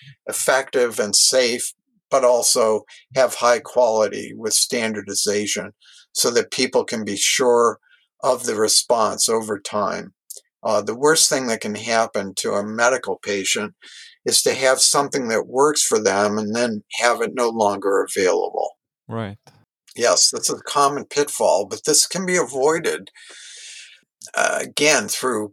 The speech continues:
Speaker 1: proper selective breeding, cloning,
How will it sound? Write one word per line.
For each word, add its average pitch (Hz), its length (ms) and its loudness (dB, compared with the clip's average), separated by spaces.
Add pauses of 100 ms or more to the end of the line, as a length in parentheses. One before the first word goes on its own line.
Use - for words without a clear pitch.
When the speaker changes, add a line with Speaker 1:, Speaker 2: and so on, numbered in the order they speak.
Speaker 1:
proper 143 400 0
selective 127 640 0
breeding, 120 800 -4 (100)
cloning, 117 640 0